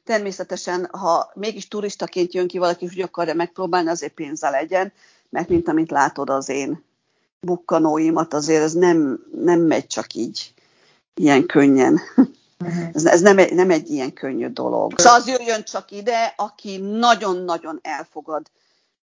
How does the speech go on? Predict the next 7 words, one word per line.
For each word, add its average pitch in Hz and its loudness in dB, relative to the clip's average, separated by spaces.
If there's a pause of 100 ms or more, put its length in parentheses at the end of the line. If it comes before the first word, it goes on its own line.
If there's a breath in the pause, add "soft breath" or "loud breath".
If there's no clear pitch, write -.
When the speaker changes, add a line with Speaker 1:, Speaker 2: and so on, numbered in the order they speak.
(100)
Speaker 1:
mindenféle 175 -4
embert, 190 0 (160)
mert 180 -6
ez 214 4
a 220 6
város, 180 2
fő-, 226 -8